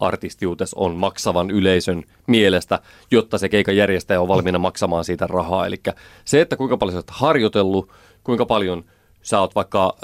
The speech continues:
ö, kuinka paljon sulla on keikkoja takana, tai kuinka paljon sä oot harjoitellut, tai kuinka paljon sä oot panostanut sun, niinku, someen, tai mitä tahansa, niin se ei, se ei, niinku, se on,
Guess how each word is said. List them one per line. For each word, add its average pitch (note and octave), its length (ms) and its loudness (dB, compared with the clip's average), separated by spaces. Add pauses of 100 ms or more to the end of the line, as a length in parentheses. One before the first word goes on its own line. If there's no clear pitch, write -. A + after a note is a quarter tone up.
ö, F#2 220 2 (560)
kuinka C3+ 200 4
paljon A2+ 220 0
sulla G#2 120 0
on G2 80 -4
keikkoja B2+ 400 2
takana, E3 540 0
tai B2 200 2
kuinka C3 200 0
paljon A2 160 2
sä G2 60 -4
oot F#2 80 -8
harjoitellut, A#2 640 2
tai F#2 280 2 (220)
kuinka B2+ 160 0
paljon B2 160 4
sä A2 60 0
oot - 140 -4
panostanut A#2+ 480 0
sun, G2 200 -2
niinku, F#2 220 -2
someen, A2 560 2
tai F#2 320 2
mitä G#2+ 240 2
tahansa, G#2 220 0
niin A2 80 -2
se F3 140 2
ei, D3+ 200 4 (320)
se - 160 -2
ei, C#3 80 6
niinku, B2 300 2
se C3+ 80 2
on, C3 100 2